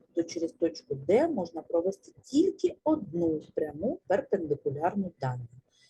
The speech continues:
Якщо у нас точка не лежить на прямій А, то через цю точку проходить тільки одна пряма перпендикулярна даній. Е,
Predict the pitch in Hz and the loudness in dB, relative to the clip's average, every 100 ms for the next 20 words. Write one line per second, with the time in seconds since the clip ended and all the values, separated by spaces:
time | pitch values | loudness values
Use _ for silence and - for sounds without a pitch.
0 | _ - - - 339 415 381 233 208 233 | _ -4 -4 2 6 8 6 6 4 2
1 | 254 - _ _ - 214 247 - - 170 | -2 -8 _ _ 4 6 6 0 0 0
2 | - _ 180 180 202 180 165 180 185 208 | -2 _ -2 2 4 6 6 6 4 2
3 | 208 - - 196 208 202 - 208 208 208 | 2 -6 -2 0 0 -2 2 4 6 6
4 | 208 - 202 208 - _ - 170 - 165 | 4 -2 -4 -4 -6 _ -2 -2 2 0
5 | 165 - - 147 - 262 339 - 302 311 | 0 -2 -6 -2 2 2 2 -2 -4 0
6 | 277 262 226 220 - 339 339 - 254 - | 0 0 -2 -4 4 6 6 -2 -6 0
7 | 196 - 170 175 170 143 - _ - 143 | 0 0 -4 -2 0 -2 -4 _ -4 -2
8 | 131 131 165 277 - _ 151 - 147 135 | -2 -4 -2 -2 -4 _ -6 -4 -6 -2
9 | 143 - 131 147 202 202 190 - _ _ | -4 -4 -2 0 0 -2 -6 -10 _ _
10 | _ 135 135 123 117 113 - _ - - | _ -2 -2 -2 -6 -12 -20 _ -20 -20
11 | _ _ - 151 147 | _ _ -8 -6 -6